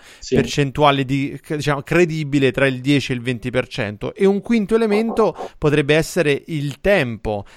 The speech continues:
Speaker 2: l'arco temporale,
Speaker 1: Sì.
Speaker 2: eh, dell'operazione. Eh, quali sono
Speaker 1: Certo.
Speaker 2: i, i riferimenti che mi puoi dare sulla durata dell'investimento?
Speaker 1: Io ho scelto un arco temporale di tre anni,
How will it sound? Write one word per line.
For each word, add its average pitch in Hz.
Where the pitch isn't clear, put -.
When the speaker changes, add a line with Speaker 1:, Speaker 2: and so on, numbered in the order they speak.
Speaker 2:
l'arco 165
temporale, 147
Speaker 1:
Sì. 120
Speaker 2:
eh, 139
dell'operazione. 131
Eh, 156
quali 240
sono 175
Speaker 1:
Certo. -
Speaker 2:
i, 117
i 151
riferimenti 151
che 139
mi 139
puoi 135
dare 113
sulla 139
durata 139
dell'investimento? 117
Speaker 1:
Io 170
ho -
scelto 143
un 131
arco 135
temporale 143
di 117
tre 117
anni, 95